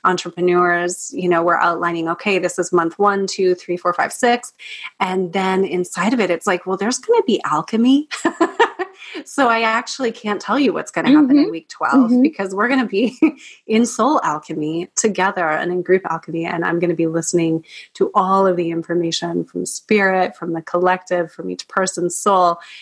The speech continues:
Speaker 1: And then we're going to be forming this together. So I love that you just really spelled that out so beautifully. Thank you so much. And before we were recording, you were talking about how, um,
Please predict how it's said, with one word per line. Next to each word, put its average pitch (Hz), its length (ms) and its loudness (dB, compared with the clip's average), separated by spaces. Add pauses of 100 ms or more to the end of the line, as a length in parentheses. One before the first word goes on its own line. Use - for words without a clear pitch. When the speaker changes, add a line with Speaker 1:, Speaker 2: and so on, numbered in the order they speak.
(140)
Speaker 1:
And 170 280 0
then 185 200 4
we're 175 120 0
going 165 220 -4
to 165 60 -2
be 170 120 0
forming 160 480 -2
this 165 200 -4
together. 165 640 -2
So 165 440 -2
I 170 140 -4
love 170 500 0
that 165 300 -6
you 185 300 -2
just 180 240 0
really 170 540 2 (1160)
spelled 214 360 -2
that 196 200 0
out 170 220 0
so 185 380 0
beautifully. 170 580 -2
Thank 180 260 -2
you 185 60 0
so 175 220 -2
much. - 400 -2 (340)
And 226 120 2
before 285 540 2
we 240 300 -2
were 180 440 2
recording, 196 600 2
you 185 100 0
were 190 80 2
talking 196 580 -2
about 180 460 0
how, - 540 0
um, 175 340 -2